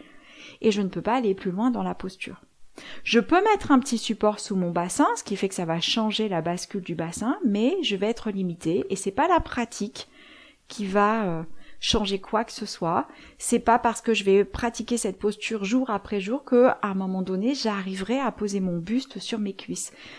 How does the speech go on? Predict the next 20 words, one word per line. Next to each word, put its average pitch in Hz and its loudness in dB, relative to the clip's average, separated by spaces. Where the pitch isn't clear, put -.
Ça 202 -8
fait 190 -2
longtemps 269 6
que 247 4
je 202 -4
pratique - -10
et 226 4
je 202 0
n'en 185 0
suis - -2
pas 196 -4
là 180 -2
et 226 4
j'ai 214 4
plus 220 -2
de 196 6
douleur 208 6
qui 208 -4
se - -4
réveille 190 0